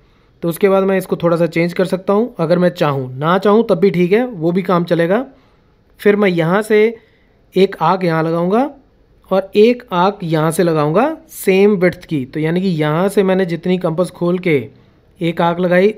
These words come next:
उतनी ही कंपास खोल के यहाँ से एक आर्क लगाऊँगा। फिर ये जो मेरा पॉइंट आएगा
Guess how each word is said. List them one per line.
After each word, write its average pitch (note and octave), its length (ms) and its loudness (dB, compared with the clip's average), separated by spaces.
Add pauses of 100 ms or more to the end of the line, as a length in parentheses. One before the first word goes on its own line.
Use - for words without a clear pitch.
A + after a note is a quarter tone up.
उतनी G3 420 0
ही A3+ 100 4
कंपास E3+ 320 -4
खोल D#3+ 240 -2
के F#3+ 140 2
यहाँ D#3 320 0
से F3 200 0
एक F3 120 -4
आर्क D#3 160 -2
लगाऊँगा। D#3 500 0 (380)
फिर E3+ 160 0
ये G3+ 240 2
जो B3+ 120 0
मेरा G#3+ 240 2
पॉइंट F3 320 0
आएगा E3+ 380 0